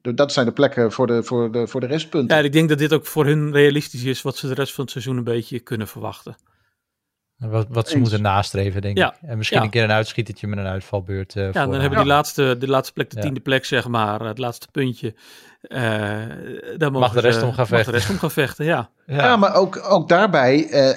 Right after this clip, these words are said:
Speaker 1: eh, vind ik het eigenlijk nog wel, eh, aardig om ook nog even te benoemen. Hebben we ook wel een unieke race eigenlijk gehad, hè? Want, eh, geen gele vlaggen, geen, eh, safety
Speaker 2: Nee, bizar.
Speaker 1: car, geen virtual safety car.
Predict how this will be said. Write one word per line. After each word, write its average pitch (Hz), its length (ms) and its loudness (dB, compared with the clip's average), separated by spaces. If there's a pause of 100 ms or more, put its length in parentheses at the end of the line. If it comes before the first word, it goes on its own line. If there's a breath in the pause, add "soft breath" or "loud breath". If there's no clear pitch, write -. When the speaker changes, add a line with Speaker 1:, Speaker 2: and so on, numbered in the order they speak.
Speaker 1:
eh, 139 60 0
vind 156 280 -2
ik 156 60 2
het 156 60 -8
eigenlijk 135 320 2
nog 135 100 6
wel, 120 280 4
eh, 117 100 2
aardig 135 340 0
om 143 120 2
ook 175 60 -4
nog 180 140 -4
even 123 240 2
te 117 100 -2
benoemen. 117 340 4
Hebben 160 200 4
we 170 60 4
ook 165 80 -2
wel 156 220 6
een 151 260 0
unieke 156 360 2
race 170 240 0
eigenlijk 113 300 -2
gehad, 95 260 -4
hè? 131 220 0
Want, 127 360 2
eh, 104 580 -4
geen 147 280 -2
gele 101 260 -2
vlaggen, 156 520 4
geen, 107 480 0
eh, 73 120 -10
safety 85 220 -2
Speaker 2:
Nee, 160 140 4
bizar. 143 320 2
Speaker 1:
car, 123 100 2
geen 113 160 2
virtual 175 320 4
safety 139 340 2
car. 123 340 4